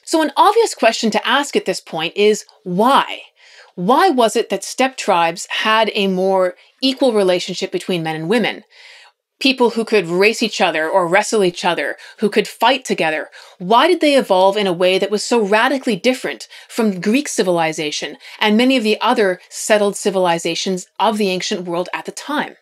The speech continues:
The answer has a lot to do with technology, specifically the horse and the recurved bow. So the horse and the recurved bow dramatically reduced the physical disparities between men and women.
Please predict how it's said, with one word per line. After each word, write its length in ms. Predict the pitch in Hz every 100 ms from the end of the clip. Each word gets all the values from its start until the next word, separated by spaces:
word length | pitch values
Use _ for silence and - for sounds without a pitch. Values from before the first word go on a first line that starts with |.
| _
The 160 | 247 277
answer 380 | 330 - 208
has 180 | 185 208
a 60 | 214
lot 240 | 196 208
to 80 | 220
do 140 | 196 190
with 160 | 180
technology, 800 | - 196 196 180 180 - 98 - _ _ _ - -
specifically 800 | - 247 240 320 285 202 175 175 196
the 140 | 180
horse 580 | - 247 330 - - - _ - -
and 160 | 202
the 100 | 196
recurved 580 | 180 185 - 180 170 170
bow. 340 | 180 127 67 _ _ -
So 120 | 285
the 120 | 294
horse 320 | 294 392 381
and 100 | 262
the 80 | 247
recurved 540 | 214 247 247 208 175
bow 400 | 190 196 160 151 - - - 208
dramatically 560 | 233 247 302 330 320
reduced 440 | 247 175 208 208 -
the 60 |
physical 400 | - 196 202 208
disparities 640 | 190 - 277 269 202 175
between 320 | 170 190 202 175
men 120 | 170
and 140 | 165
women. 300 | 202 175 -